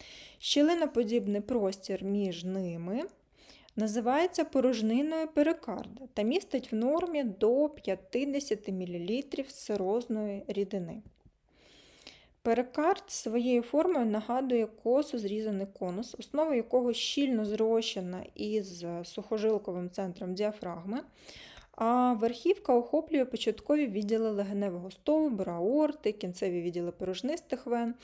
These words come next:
доходить до рівня кута грудин. У порожнині перикарда між ним,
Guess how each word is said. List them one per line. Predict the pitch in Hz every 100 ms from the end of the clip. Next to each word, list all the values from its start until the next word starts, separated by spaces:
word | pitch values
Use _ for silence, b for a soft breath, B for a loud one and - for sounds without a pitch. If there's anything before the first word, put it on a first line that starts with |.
| B B B
доходить | 214 220 - - 277 330 349 294 202
до |
рівня | 196 247 262
кута | 214 - 196 202
грудин. | 196 160 170 214 - _ _ B B B B B B -
У | 294 370
порожнині | - 294 294 302 311 247
перикарда | - 220 214 - 285 415 392 233
між | 226 285 269
ним, | 254 214 202 233